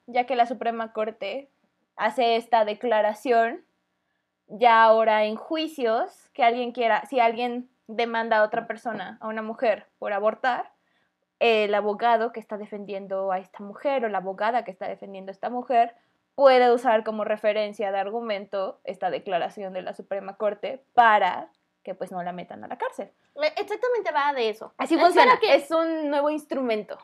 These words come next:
Speaker 2: es
Speaker 1: para que
Speaker 2: un
Speaker 1: no metan a mujeres a la cárcel
Speaker 2: Sí,
Speaker 1: por
Speaker 2: es
Speaker 1: abortar.
Speaker 2: como una nueva interpretación,
Speaker 1: Ujú.
Speaker 2: porque al fin de cuentas, em, las constitucio-, o sea, tenemos la, la neta, tenemos la constitución política así,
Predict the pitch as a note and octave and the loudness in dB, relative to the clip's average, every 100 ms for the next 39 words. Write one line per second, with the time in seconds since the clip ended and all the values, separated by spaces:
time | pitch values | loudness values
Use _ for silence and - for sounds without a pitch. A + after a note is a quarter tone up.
0 | _ - G#3 F#4 - C4+ C#4 B3 A3 A3 | _ -6 -4 -2 0 2 2 2 0 -4
1 | F#3+ F#3 F3+ C#3 G#3 B3+ A#3+ G#3 B3+ F#4+ | -6 -6 -6 -8 -10 -10 -4 -2 -2 -4
2 | E4 D#4 D4 C4+ C4+ B3+ C4 - A3 G#3+ | -6 -8 -8 -6 -8 -8 -10 -10 -10 -10
3 | A#3 D#4 F#4 G#4+ A4 F#4+ D#4 E4+ F4 G4+ | -6 -2 0 2 2 2 0 -2 -4 -6
4 | F#4+ D#4 D#4+ - - _ _ _ _ _ | -6 -4 -4 -4 -8 _ _ _ _ _
5 | - C#4 C4+ C4 B3+ B3+ B3+ B3+ C#4+ F#4+ | -4 0 0 0 0 -2 -6 -10 -2 -2
6 | G4 F#4 E4+ - D4 D4+ - D#4 C#4+ C#4 | 0 -4 -8 -10 -10 -10 -6 -2 -2 -2
7 | D4+ D#4+ G4 D#4 C4 A3 _ _ _ - | -6 -6 -2 -2 -2 -6 _ _ _ -20
8 | - B3 A3+ A#3 A#3 C#4 D4+ A#3 A3+ A3+ | -14 -6 -4 -4 -4 -6 -8 -8 -8 -10
9 | G#3+ G#3 - _ G#3 A#2+ A2+ A2+ A#2+ - | -14 -18 -20 _ -20 -16 -14 -14 -12 -14
10 | - | -14